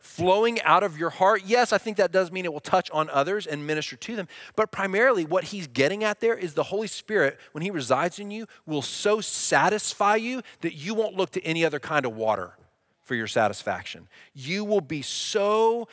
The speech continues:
you will have your thirst so quenched for meaning and purpose and joy when the Holy Spirit lives in you that you won't need any other water. It's the same thing really that he said to the woman at the well in John chapter four, when he said, "If you'd asked me,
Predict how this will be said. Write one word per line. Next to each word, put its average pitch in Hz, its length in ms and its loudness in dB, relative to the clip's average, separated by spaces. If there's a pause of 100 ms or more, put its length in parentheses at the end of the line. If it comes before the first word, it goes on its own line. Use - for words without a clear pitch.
(120)
you 208 120 -6
will 190 60 2
have 190 180 4
your 160 100 -2
thirst - 540 -2 (120)
so - 300 0
quenched - 840 -2 (840)
for 175 140 -2
meaning 208 640 0 (380)
and 127 120 -4
purpose 196 600 -2 (180)
and 127 180 -8
joy 196 600 0 (200)
when 139 120 -6
the 127 60 -4
Holy 196 180 2
Spirit 190 440 2
lives 208 240 0
in 226 160 -6
you 254 240 -4 (260)
that 165 140 -4
you 156 180 -8
won't 185 180 0
need 156 220 0
any 139 160 0
other 139 160 2
water. 127 300 2
It's - 160 -4
the 226 100 -4
same 254 260 0
thing 220 220 -6
really 170 160 2
that 143 160 0
he 135 60 -6
said 156 240 0
to 143 80 -14
the 139 80 -4
woman 147 200 -2
at 151 80 -2
the 151 80 -6
well 175 220 2
in 120 100 -6
John 135 240 -2
chapter 131 360 -4
four, 139 560 -10 (720)
when 190 80 -8
he 185 40 -4
said, 170 140 0
"If 147 80 -8
you'd 220 180 -10
asked - 640 -2 (160)
me, 214 380 -6